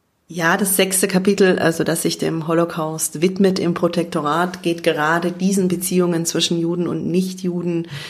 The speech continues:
in großem Maße nach. Es zeichnet die Verfolgung, äh, und Entrechtung unter den Voraussetzungen von, ähm, Besatzung und Krieg.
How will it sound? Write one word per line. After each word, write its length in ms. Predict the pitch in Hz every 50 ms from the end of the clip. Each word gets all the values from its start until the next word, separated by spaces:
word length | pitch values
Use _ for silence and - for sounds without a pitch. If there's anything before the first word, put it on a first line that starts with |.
| - - _
in 140 | - 170 165
großem 380 | 151 156 170 185 185 185 175
Maße 360 | 165 156 151 160 160 160 160
nach. 380 | 151 143 139 147 170 190 185 190
Es 280 | 180 - - - - _
zeichnet 640 | - - 139 147 165 202 202 - 220 214 208 214
die 80 | 208 196
Verfolgung, 880 | 190 - 185 185 - 180 170 175 190 190 196 190 190 190 185 - 190 185 -
äh, 180 | - - 80
und 160 | - 175 180 180
Entrechtung 840 | - 165 160 - - - 165 185 185 - - - 196 185 185 180 -
unter 400 | - 208 220 214 214 208 196 185
den 380 | 180 170 165 170 165 165 - - - - -
Voraussetzungen 960 | - - 160 151 151 160 156 - - 160 165 - - 175 170 165 160 165 156
von, 480 | 156 - - 156 151 156 160 156 151 - -
ähm, 280 | 160 156 160 156 156 - - - - - _
Besatzung 580 | - 147 147 156 156 160 - - - 180 180 165
und 240 | 160 156 156 - -
Krieg. 480 | - - 185 196 202 208 208 - -